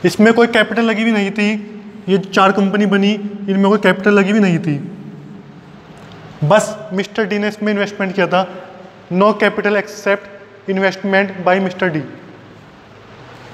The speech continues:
मिस्टर डी के इन्वेस्टमेंट के अलावा इसमें कोई कैपिटल लगी भी नहीं थी, ये चार कंपनी बस फर्जी कंपनी बनी थी ये। अब इन कंपनी ने क्या किया?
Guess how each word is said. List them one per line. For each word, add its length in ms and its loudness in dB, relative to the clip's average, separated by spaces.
मिस्टर 300 2
डी 160 4
के 120 4
इन्वेस्टमेंट 460 2
के 60 -2
अलावा 200 6
इसमें 280 -2
कोई 100 2
कैपिटल 320 -2
लगी 180 -2
भी 60 -2
नहीं 160 -4
थी, 140 -10
ये 720 -10
चार 240 2
कंपनी 260 -2
बस 120 -6
फर्जी 240 -4
कंपनी 300 -4
बनी 200 -2
थी 140 0
ये। 280 -4
अब 100 6
इन 80 8
कंपनी 400 4
ने 140 2
क्या 220 4
किया? 360 0